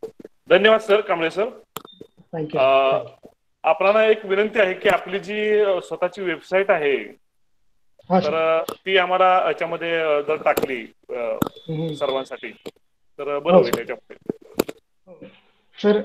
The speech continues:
Speaker 2: आमची जी वेबसाइट आहे, ही
Speaker 1: हा.
Speaker 2: त्याचं यूआरएल लक्षात ठेवण्याची देखील गरज नाही, कारण की तुम्ही Google-मध्ये गेलात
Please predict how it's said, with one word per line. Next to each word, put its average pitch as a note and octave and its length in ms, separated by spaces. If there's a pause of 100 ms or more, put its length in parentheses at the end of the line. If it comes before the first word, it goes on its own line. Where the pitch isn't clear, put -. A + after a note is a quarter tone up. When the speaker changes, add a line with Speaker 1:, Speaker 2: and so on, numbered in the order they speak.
Speaker 2:
आमची A3+ 600
जी G3+ 120
वेबसाइट G3 460
आहे, D3+ 180
ही A3 640
Speaker 1:
हा. E3 200 (720)
Speaker 2:
त्याचं F#3+ 200
यूआरएल G#3 460
लक्षात G3+ 300
ठेवण्याची G3+ 500
देखील G#3 340
गरज G3 240
नाही, F3+ 120
कारण F#3 220
की F#3+ 120
तुम्ही G3 200
Google-मध्ये G3+ 500
गेलात G3 280